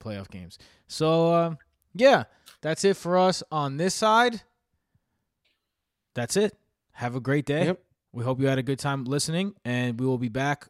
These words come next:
Speaker 1: uh, tomorrow for the patrons, and on Wednesday with the Thursday Night Football preview, and then on Thursday we're coming out with two episodes, um, previewing all the games in championship week, and then on Sunday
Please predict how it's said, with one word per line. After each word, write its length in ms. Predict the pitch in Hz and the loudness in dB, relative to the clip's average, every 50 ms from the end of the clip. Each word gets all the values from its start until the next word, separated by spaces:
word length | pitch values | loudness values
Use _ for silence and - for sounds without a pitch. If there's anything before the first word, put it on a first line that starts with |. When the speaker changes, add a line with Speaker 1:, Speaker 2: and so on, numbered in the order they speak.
| _ - | _ -12
Speaker 1:
uh, 180 | 127 117 110 95 | -10 -8 -8 -8
tomorrow 540 | - - 135 120 123 139 151 165 175 185 185 | -8 -10 -8 -6 -4 -2 2 4 4 4 2
for 140 | - 196 | 2 -2
the 80 | 170 165 | -6 -4
patrons, 760 | - - 190 196 214 - - 156 175 208 262 226 - - - _ _ _ _ _ _ _ _ _ | -2 2 2 2 2 0 -2 -2 -2 -2 -4 -6 -8 -12 -16 _ _ _ _ _ _ _ _ _
and 320 | - 127 135 139 139 135 | -6 -4 -2 -2 -2 -4
on 320 | - 135 135 135 135 131 120 | -4 -2 -2 -2 -2 -4 -2
Wednesday 680 | 131 160 180 190 190 147 135 147 135 135 135 151 165 _ _ _ _ _ - | 0 2 2 2 2 0 0 2 2 2 2 0 -2 _ _ _ _ _ -4
with 200 | 135 139 - - | -4 -4 -2 -2
the 340 | 135 135 131 131 127 127 120 | 0 0 2 2 2 2 0
Thursday 480 | - - 147 143 147 156 139 131 147 | -2 -2 0 0 2 2 2 0 0
Night 180 | 139 143 139 127 | 0 0 0 0
Football 420 | - 151 139 - 143 139 139 135 | -2 -2 -2 0 2 2 4 2
preview, 560 | 123 - - 170 196 196 185 196 208 208 202 - | 2 0 -2 -2 0 0 2 2 2 2 2 2
and 160 | 156 143 135 | 0 0 0
then 140 | 139 139 135 | 0 -2 -2
on 300 | 123 131 127 123 123 117 - - | 0 -2 -2 -2 -4 -6 -10 -14
Thursday 640 | - - - 151 160 175 175 147 147 175 170 170 | -8 -2 2 2 4 2 2 0 2 2 2 2
we're 240 | 160 147 139 131 131 | 2 2 2 0 0
coming 300 | - - 143 139 135 131 | -2 -4 -8 -6 -6 -6
out 120 | 131 123 113 | -6 -6 -8
with 200 | 113 113 _ - | -8 -10 _ -8
two 240 | - - 220 220 208 | -4 0 4 6 6
episodes, 680 | 175 127 139 131 - 135 127 127 139 147 - - - _ _ _ _ _ _ _ - | 4 4 0 -8 -6 -4 -4 -4 -4 -6 -8 -14 -20 _ _ _ _ _ _ _ -10
um, 480 | 110 117 117 117 113 113 113 110 - _ _ _ _ | -8 -6 -4 -4 -4 -4 -6 -8 -12 _ _ _ _
previewing 560 | - - 151 160 160 139 143 143 139 139 135 127 _ | -12 -6 -4 -4 -2 -2 -2 -2 -2 -4 -6 -6 _
all 340 | - 143 156 156 165 165 170 | -2 2 4 6 6 6 6
the 100 | 160 170 | 4 2
games 460 | 151 131 135 135 131 127 123 120 - _ _ _ _ - | 0 -2 -2 -2 -2 -4 -6 -8 -12 _ _ _ _ -18
in 100 | 110 98 | -16 -12
championship 560 | - - 135 135 131 131 117 - 113 95 98 | -6 -4 -4 -4 -4 -4 -8 -10 -10 -6 -2
week, 300 | 127 170 185 175 - - - - _ - | 0 0 0 0 -2 -8 -20 -20 _ -12
and 100 | 107 107 | -8 -8
then 80 | 113 110 | -6 -6
on 140 | 107 104 | -8 -10
Sunday 600 | - - - - 185 196 202 185 185 180 180 160 | -10 -8 -2 0 0 2 2 2 0 0 0 -4